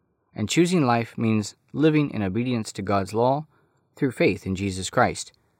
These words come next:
whose saving grace enables us to believe and obey. Law is therefore the condition of man's life,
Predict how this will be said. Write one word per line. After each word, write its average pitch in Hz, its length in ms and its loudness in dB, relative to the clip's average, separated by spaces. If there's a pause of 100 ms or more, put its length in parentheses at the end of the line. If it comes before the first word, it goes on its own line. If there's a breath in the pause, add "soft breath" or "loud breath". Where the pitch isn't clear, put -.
(100)
whose 107 220 -4
saving 139 320 2
grace 107 380 2
enables 104 500 -2
us 104 280 -4
to - 120 -8
believe 107 560 0 (360)
and 90 220 -4
obey. 98 360 -2 (2750)
Law 196 220 8
is 170 140 0
therefore 135 340 2
the 120 80 2
condition 113 420 0
of 92 100 -4
man's 110 320 0
life, 80 360 -6